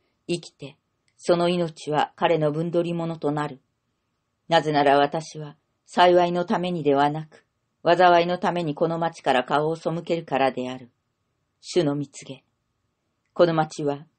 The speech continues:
バビロンの王の手に渡され、彼はこれを火で焼くであろう。ユダの王家のために。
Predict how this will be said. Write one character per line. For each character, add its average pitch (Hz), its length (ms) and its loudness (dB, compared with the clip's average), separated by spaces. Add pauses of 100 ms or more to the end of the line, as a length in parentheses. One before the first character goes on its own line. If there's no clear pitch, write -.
(240)
バ 180 140 6
ビ 180 120 2
ロ 165 100 -2
ン 160 80 -4
の 156 160 4
王 170 80 2
の 156 120 -4
手 165 140 -4
に 151 140 -2
渡 151 260 0
さ 160 160 -10
れ、 151 160 -12 (420)
彼 175 240 4
は 151 140 4
こ 170 100 0
れ 170 120 4
を 165 100 6
火 175 140 -4
で 165 100 0
焼 139 220 2
く 185 80 -6
で 165 120 -4
あ 139 120 -6
ろ 135 80 -12
う。 131 140 -18 (1500)
ユ 180 120 0
ダ 160 140 6
の 143 180 2
王 160 100 -2
家 147 140 -10
の 135 120 -12
た 143 200 -10
め 139 120 -8
に。 127 140 -16